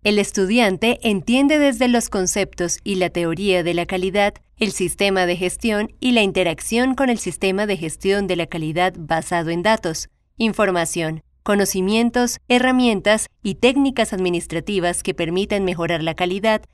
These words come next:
y la prevención de fallos en la organización. Competencias específicas. Identifica el uso de las técnicas de control estadístico de calidad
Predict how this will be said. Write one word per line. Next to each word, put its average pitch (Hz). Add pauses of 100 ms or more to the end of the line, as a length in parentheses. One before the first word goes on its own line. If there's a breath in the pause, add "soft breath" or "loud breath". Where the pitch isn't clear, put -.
(100)
y -
la 254
prevención 180
de 160
fallos 208
en 220
la 202
organización. 170 (420)
Competencias 220
específicas. - (340)
Identifica 214
el 175
uso 233
de 190
las 175
técnicas 190
de 180
control 180
estadístico 185
de 170
calidad 180